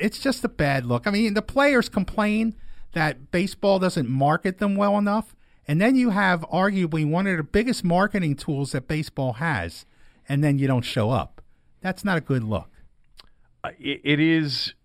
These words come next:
Speaker 2: interesting about Rendon, what you said. I'm not, I'm not gonna discount it, 'cause I think that's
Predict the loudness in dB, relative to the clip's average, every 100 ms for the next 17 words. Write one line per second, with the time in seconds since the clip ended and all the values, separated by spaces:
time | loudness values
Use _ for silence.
0 | _ -2 -2 -2 -4 -2 -2 0 -2 -2
1 | -2 0 0 0 -4 -4 -4 -4 -2 -2
2 | -2 -2 -4 -10 -20 -16 -14 -6 -2 -2
3 | -6 _ _ -6 -6 -6 -4 -2 -2 -4
4 | -8 -8 -6 -6 -8 -8 -10 -10